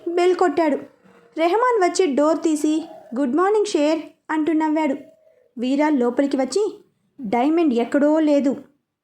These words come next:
నిన్న మీటింగ్ జరిగిన ఖురేషీ హైట్స్‌లోనే ఉంది," అన్నాడు. "అదెలా?" అని అడిగాడు ఆశ్చర్యంగా రెహమాన్.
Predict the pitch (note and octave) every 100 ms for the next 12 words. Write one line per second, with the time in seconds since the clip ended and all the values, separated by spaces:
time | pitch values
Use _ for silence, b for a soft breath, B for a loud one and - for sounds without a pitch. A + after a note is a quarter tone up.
0 | _ C4 C4+ C4 B3 D4+ D#4+ C#4 C#4+ C#4
1 | C#4 C4+ C#4+ C#4 D4 D4+ D4 C4 C4+ C4+
2 | C#4 C4+ C#4 C#4 C4+ C4+ - - E4 F4+
3 | F4 D#4 C#4 - - C4 C#4 F4 G4 G4
4 | - - D#4 E4+ D#4+ D#4+ F#4+ A#3 A#3+ C#4
5 | D#4+ D4+ D#4+ E4 B3+ C#4+ D4+